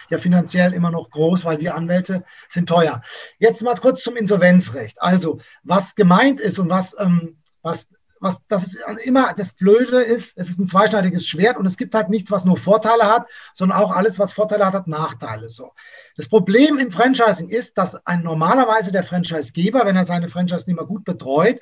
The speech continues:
Kenntnis von deren wirtschaftlichen Situation haben sollte. Denn sonst kann er sie eigentlich, wenn man ehrlich ist, nicht richtig betreuen. Und diese Kenntnis wird ihm dann, wenn, äh, der In-, Franchise-Nehmer Insolvenz anmeldet, zum Verhängnis, weil er nämlich in Kenntnis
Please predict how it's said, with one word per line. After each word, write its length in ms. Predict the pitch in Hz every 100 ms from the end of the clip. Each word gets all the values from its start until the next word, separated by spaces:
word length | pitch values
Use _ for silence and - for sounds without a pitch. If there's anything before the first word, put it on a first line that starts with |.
| _ - _ -
Kenntnis 600 | 196 220 226 269 269 - _
von 180 | 208
deren 240 | 185 208 196
wirtschaftlichen 480 | 220 220 214 202 196
Situation 640 | 202 196 - 247 254 185
haben 520 | - 165 165 165 156 -
sollte. 560 | - 156 160 160 180
Denn 160 | 147 139
sonst 240 | 156 165
kann 140 | - 220
er 60 | 170
sie 100 | 170
eigentlich, 340 | 160 170 185
wenn 120 | 202
man 80 | 190
ehrlich 260 | 180 190 190
ist, 140 | 185 _ _
nicht 180 | 180 -
richtig 280 | 196 208
betreuen. 640 | - 196 156 185 151 120 113 - - -
Und 220 | - 185
diese 280 | 302 330 330
Kenntnis 540 | - 254 269 202 180 175
wird 220 | 226 220
ihm 200 | 180 143
dann, 320 | 185 208 320 330 330 _ _ _ _ _
wenn, 320 | 180 226 233
äh, 340 | 214 190 180
der 300 | 180 196 185
In-, 160 | 208 208
Franchise-Nehmer 520 | - 214 208 196 202 196
Insolvenz 500 | 180 165 226 294 285
anmeldet, 600 | - 170 165 175 208 214
zum 120 | 214
Verhängnis, 840 | 196 185 254 302 202 143 - - _
weil 220 | 175 214
er 100 | 220
nämlich 340 | 220 214 - 277
in 220 | 294 294
Kenntnis 640 | - 294 - 175 208 -